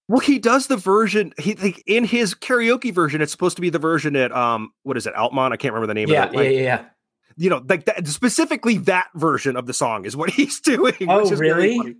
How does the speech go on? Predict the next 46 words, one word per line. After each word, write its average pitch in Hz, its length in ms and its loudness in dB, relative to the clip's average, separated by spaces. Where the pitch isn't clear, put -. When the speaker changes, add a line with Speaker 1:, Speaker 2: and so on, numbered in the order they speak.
Speaker 2:
Oh, 113 180 -20
so - 280 -16
rad. 107 380 -14
He's 175 140 -2
so - 140 -2
cool. - 320 0
Speaker 1:
<laughs> 403 600 -6
All 277 100 4
right. 220 180 -2
So - 200 0
up 262 180 -2
next 269 240 -2
is 170 120 -2
Cypress 202 380 0
Hill's 175 220 0
The 147 60 -2
Last 139 300 0
Assassin. 120 440 -6
Cypress 190 320 2
Hill 208 100 4
is 165 80 0
another 160 220 0
one 143 140 0
I've 131 80 -2
talked 123 300 -6
about 117 220 -4
on 107 120 -8
here 110 160 -8
a 98 80 -6
lot. 101 200 -8
I 113 80 -4
love 107 260 -6
Cypress 110 340 -8
Hill. 165 260 0
Speaker 2:
Mm-hmm. 131 400 0
Speaker 1:
Muggs 156 300 2
is, 156 180 -2
like, 139 200 -2
one 143 160 -2
of 135 100 -2
the 139 140 -2
most 135 300 0
underrated 127 480 -4
producers 120 440 -10
in 113 100 -8
rap. 120 260 -6